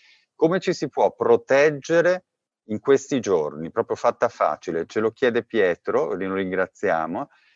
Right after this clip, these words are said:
e insieme a lui poi ci sono le domande di Leonardo, Matteo, Giuseppe, tantissimi collegati. Ripeto, poi rispondiamo alla fine, ma magari questa può interessare anche date le condizioni di mercato di questo periodo.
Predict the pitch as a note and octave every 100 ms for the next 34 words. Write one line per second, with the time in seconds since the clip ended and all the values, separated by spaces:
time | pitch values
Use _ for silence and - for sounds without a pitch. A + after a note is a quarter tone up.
0 | _ - G2 B2+ C#3 C3 C3 - G#2 G2
1 | F#2+ G2+ F#2+ F#2 F2+ A2 A2+ F2 F#2 F2
2 | _ G#2+ G2+ F#2+ F2 D#2+ F#2+ F#2+ F#2+ F2
3 | E2+ - F#2 - F2+ - _ _ _ -
4 | F#2 F2+ D#2 - F#2 F2+ A#2 G#2 G2 C3
5 | B2 - A#2 A#2+ B2+ B2+ A#2+ C#3 C#3+ A2
6 | G#2 G#2 A#2 - A2 - B2 G#2+ G2+ -
7 | G#2+ - G#2+ G#2+ G2 F#2+ F2 F2 F2+ E2
8 | F2+ E2+ - F#2 F2+ D#2+ F#2 E2+ F2 -
9 | D2 E2 - C#2+ C2+ B1+